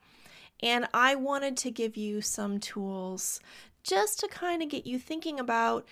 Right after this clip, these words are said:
maybe some different ways of doing things that can help keep you in alignment no matter what else is going on, and make good decisions that are always supporting your wellness. You know, your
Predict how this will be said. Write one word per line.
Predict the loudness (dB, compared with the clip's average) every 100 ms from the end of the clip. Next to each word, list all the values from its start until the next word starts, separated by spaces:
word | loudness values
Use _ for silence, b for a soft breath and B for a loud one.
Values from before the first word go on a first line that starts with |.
| B B -10
maybe | -2 0 4 4 4 0 -2
some | 0 2 0 0 -4 -8 _ -10
different | -6 -2 -2
ways | 0 0 0
of | -2
doing | -2 0 0
things | -2 -4 -4 -6 -8 -12 B B B
that | -8 -6
can | -6
help | -4 2 2 2 -4
keep | -10 -6 -4 -4
you | -6
in | -4
alignment | -2 -2 -2 -2 -2 -4 -8 -12 B B
no | 0
matter | 2 4 2 0
what | 0 0
else | -2 -4
is | -8 -6
going | -6 -4 -4
on, | -4 -4 -6 -10 B B B -2
and | 2 4
make | 4 2 2
good | 4 4
decisions | 0 0 -2 0 -4 -4
that | -6
are | -8 -2 4
always | 6 8 6 4
supporting | 2 -2 -4 -6 -6 -4 -4 -6 -8 B B B
your | 4 6 8 6
wellness. | 4 0 0 0 -2 -2 -4 -6 -10 B B B
You | -2
know, | 0 0
your | -2 0 2 4 4 4 2